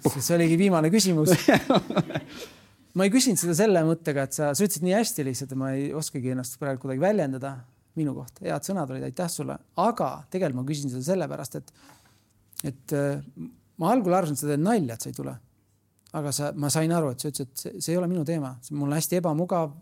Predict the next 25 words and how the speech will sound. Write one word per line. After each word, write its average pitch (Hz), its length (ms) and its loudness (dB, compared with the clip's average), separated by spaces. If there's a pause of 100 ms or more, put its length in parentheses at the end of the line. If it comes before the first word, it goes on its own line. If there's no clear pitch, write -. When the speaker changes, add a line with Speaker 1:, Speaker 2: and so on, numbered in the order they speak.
Speaker 2:
inimeste 151 340 0
eest, 160 220 -2
ma 123 80 -4
ei 123 80 -10
taha, 156 260 -2
mul 147 160 2
ei 185 60 6
ole 170 160 2
vaja 160 260 -2
seda. 160 160 -6
Speaker 1:
Mhm. 131 240 2 (640)
Speaker 2:
Ja 143 80 -4
siis 175 160 -2
ma 175 80 0
sain 160 160 0
aru, 165 220 -2
et - 500 -14
ongi 190 300 0
nii. 139 100 -8 (460)
Aga 143 100 -2
mul 160 140 4
on 196 80 4
elus 160 240 4
üks - 100 -6
teooria, 131 480 2